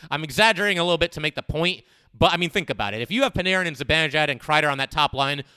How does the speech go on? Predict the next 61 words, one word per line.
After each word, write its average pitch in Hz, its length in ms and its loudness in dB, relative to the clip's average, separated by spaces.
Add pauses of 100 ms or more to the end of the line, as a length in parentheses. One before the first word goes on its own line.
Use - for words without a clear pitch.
(100)
where 170 240 2
does 240 120 -2
that 180 220 0
leave 175 160 -2
the 143 100 0
rest 156 180 2
of 165 60 -8
this 139 160 -4
lineup 135 320 -4
right 107 200 -4
now? 95 260 -12
I 127 100 -6
mean, 139 400 -4 (100)
I, 139 380 -2
I, 156 40 -2
I - 20 -4
don't 156 260 -2
know 151 140 -2
how 147 340 4 (220)
you 131 100 -6
fill 156 160 -2
out 143 260 6
the, 131 220 -2
the 123 120 -6
bottom 139 380 2
nine 131 220 -2
at 101 80 -14
that 95 220 -8
point. 92 280 -12 (300)
So 170 140 4
I'm 160 60 6
gonna 175 140 2
resist 165 300 -2
the 214 140 -2
urge 202 220 0
to 170 180 -4
super 185 320 -6
stack 175 240 -4
the - 60 -20
top 143 240 -2
line. 156 240 -2 (240)
Maybe 190 240 0
when 226 160 -6
some 190 120 -10
guys 185 240 2
come 180 160 -4
back, 170 220 2
that's 156 160 -8
a 143 40 -12
discussion 151 420 -6
that 147 100 -6
we 139 80 -6
can 123 140 -10
have 151 360 -2 (300)
at 127 160 -2
some 139 240 0
point. 208 400 0
But 127 180 -2
for 147 140 -2
right 180 180 4
now, 170 280 0